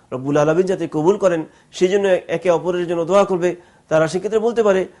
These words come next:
"কুল্লু আমিন ওয়া আনতুম বিখাইর, তাকাব্বালাল্লাহু মিন্না ওয়া মিনকুম সালিহাল আমাল।" এইভাবে বিভিন্নভাবে দোয়া করবে, একে অপরকে দোয়া করবে এবং সম্ভব হলে একে অপরের বাড়িতে যাবে, জিয়ারত করবে। অর্থাৎ ঈদ মানেই হচ্ছে খুশি,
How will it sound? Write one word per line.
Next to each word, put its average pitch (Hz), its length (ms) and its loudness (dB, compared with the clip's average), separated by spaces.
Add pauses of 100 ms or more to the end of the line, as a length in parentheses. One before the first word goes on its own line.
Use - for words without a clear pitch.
(320)
"কুল্লু 196 220 0
আমিন 180 320 4
ওয়া 165 120 2
আনতুম 170 220 -4
বিখাইর, 170 520 0
তাকাব্বালাল্লাহু 170 720 0
মিন্না 170 280 2
ওয়া 156 80 2
মিনকুম 170 280 -6
সালিহাল 170 380 0
আমাল।" 165 340 4 (300)
এইভাবে 254 400 6
বিভিন্নভাবে 226 560 0 (240)
দোয়া 226 220 6
করবে, 165 220 2
একে 170 180 2
অপরকে 214 400 -2
দোয়া 190 180 6
করবে 135 320 -4 (360)
এবং 185 460 4 (280)
সম্ভব 196 280 2
হলে 196 260 2
একে 175 220 0
অপরের 175 340 2
বাড়িতে 160 380 0
যাবে, 147 320 0
জিয়ারত 160 360 0
করবে। 151 400 -6 (340)
অর্থাৎ 190 400 2
ঈদ 156 180 0
মানেই 165 300 4
হচ্ছে 233 280 -2
খুশি, 220 400 -6